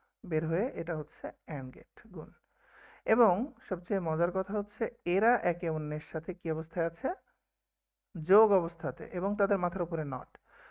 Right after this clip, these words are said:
তাহলে যোগের মাথার উপরে not মানেই কিন্তু নর গেট। তাহলে এটাই হচ্ছে কাঙ্ক্ষিত আউটপুট। খুবই সহজ একটা টপিকস এবং খুবই মজাদার একটা টপিকস।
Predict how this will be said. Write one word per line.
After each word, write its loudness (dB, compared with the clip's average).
তাহলে 6
যোগের 4
মাথার 2
উপরে 2
not 4
মানেই -2
কিন্তু -6
নর -10
গেট। -20
তাহলে -2
এটাই -2
হচ্ছে -6
কাঙ্ক্ষিত -12
আউটপুট। -18
খুবই 4
সহজ -2
একটা -2
টপিকস -6
এবং -4
খুবই -6
মজাদার 0
একটা -6
টপিকস। -16